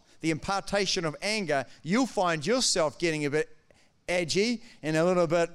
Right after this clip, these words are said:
you'll take, you'll take it on. 'Cause remember, every relationship takes you on a journey.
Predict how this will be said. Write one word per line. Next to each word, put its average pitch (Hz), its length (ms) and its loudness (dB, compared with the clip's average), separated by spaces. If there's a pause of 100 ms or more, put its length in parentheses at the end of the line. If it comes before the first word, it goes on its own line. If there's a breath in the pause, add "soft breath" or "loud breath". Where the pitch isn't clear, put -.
you'll 156 160 -2
take, 220 340 -2
you'll 180 140 -2
take - 320 -4
it 220 180 0
on. 202 380 0 (240 soft breath)
'Cause 196 200 -2
remember, 214 340 0 (120)
every 202 240 0
relationship 220 800 -2
takes 180 320 -4
you 202 180 -6
on 160 280 -4
a 196 160 -4
journey. 220 500 -6